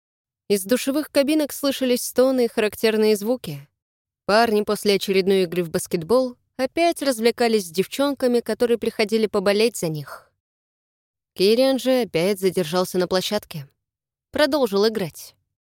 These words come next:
Казалось, что он пытался довести себя до изнеможения.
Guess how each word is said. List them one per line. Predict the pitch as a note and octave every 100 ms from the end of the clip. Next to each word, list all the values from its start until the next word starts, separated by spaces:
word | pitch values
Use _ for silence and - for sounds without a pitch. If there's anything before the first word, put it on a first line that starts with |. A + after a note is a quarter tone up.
| _ _ _ _
Казалось, | G3 F3 G3+ G3
что | - G3
он | F#3+
пытался | G3 G#3 G3+ G3
довести | F#3 F3+ F#3+ - G#3+
себя | G3+ F#3
до | F3 G3
изнеможения. | F#3+ F3 G3+ G3 G3 G#3 G#3 F#3 C#3+ D3